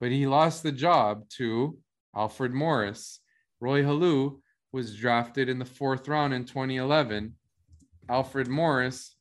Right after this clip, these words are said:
I believe, was, what was he, undrafted or sixth round? He was sixth round the next year. Evan Royster, I know he's a no-name, but guess what? Guess where he was drafted? He was drafted in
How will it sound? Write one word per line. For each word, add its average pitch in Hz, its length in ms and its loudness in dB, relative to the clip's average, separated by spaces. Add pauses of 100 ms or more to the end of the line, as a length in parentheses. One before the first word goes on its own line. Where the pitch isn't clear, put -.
I 120 120 -8
believe, 123 380 -4
was, 123 340 -6
what 123 180 -6
was 101 140 -8
he, 104 80 -6
undrafted 120 580 -2
or 120 80 -2
sixth - 380 -10
round? 151 260 -2 (260)
He 151 80 0
was 147 240 -2
sixth - 320 -6
round 143 340 2
the 113 60 -4
next 127 340 -6
year. 107 380 0 (380)
Evan 165 400 0
Royster, 139 960 0 (880)
I 113 100 -4
know 151 220 2
he's 143 220 0
a 123 60 -2
no-name, 120 640 -2
but 107 180 -6
guess 147 280 0
what? 139 400 0
Guess 147 220 -4
where 143 100 0
he 156 160 2
was 113 240 -2
drafted? 104 580 -6 (460)
He 185 220 4
was 156 260 2
drafted 151 720 0
in 135 340 -4